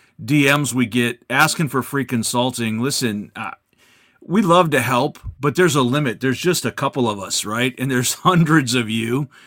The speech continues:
And if we seem like we're short with you, listen, that's because, like, a million people keep asking us questions about stuff that, quite frankly, if you wanted to learn it, you'd have come to a class and learned it.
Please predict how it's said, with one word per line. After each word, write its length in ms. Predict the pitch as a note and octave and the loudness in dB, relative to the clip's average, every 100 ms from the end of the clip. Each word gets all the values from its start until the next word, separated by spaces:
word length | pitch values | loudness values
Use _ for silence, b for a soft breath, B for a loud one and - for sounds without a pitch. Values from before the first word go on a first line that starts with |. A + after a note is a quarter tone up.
| B B B B | B B B B
And 220 | B2 C3 | 0 0
if 100 | C3 | 0
we 120 | D3 | 0
seem 240 | - F#3 | 2 2
like 200 | F#3 D3+ | 2 0
we're 120 | C#3 A#2+ | 0 0
short 340 | - C#3+ D3 | 0 2 2
with 180 | B2+ A2+ | 2 0
you, 240 | A#2 G#2+ | 0 -2
listen, 540 | G#2+ C#3+ - G2+ F2 - | 0 0 0 -2 -6 -10
that's 200 | A#2 C#3+ | -6 -4
because, 280 | E3 E3 E3 | -4 -2 0
like, 120 | C3+ | 0
a 60 | A#2 | 0
million 380 | B2+ C#3 D3 C3 | 2 2 2 2
people 300 | C#3+ C#3 A2+ | 0 -2 -4
keep 180 | C3 B2 | -4 -2
asking 320 | B2+ B2+ C3 | 0 0 -2
us 140 | G#2 | -4
questions 500 | - C3+ C3 C3 A2 | -2 -2 0 -2 -2
about 220 | A#2+ A#2 | -4 -4
stuff 340 | - D3 C#3 - | -2 -2 -2 -2
that, 200 | B2 A2 _ b b b b b | -4 -4 _ b b b b b
quite 180 | E3 | -2
frankly, 300 | - F3 D3 | 2 0 0
if 100 | D3+ | -2
you 100 | D3+ | 0
wanted 300 | C#3 D3 D#3+ | 4 4 4
to 60 | C3 | 4
learn 260 | A#2+ D3+ C3+ | 4 4 2
it, 100 | B2 | 2
you'd 140 | C3 | 0
have 100 | B2+ | 0
come 160 | C#3+ C3 | -2 0
to 100 | A#2 | -2
a 40 | |
class 380 | - B2+ B2+ A#2+ | 0 0 2 0
and 140 | F#2+ | -4
learned 240 | G#2+ A#2+ | -4 -4
it. 100 | F2+ | -6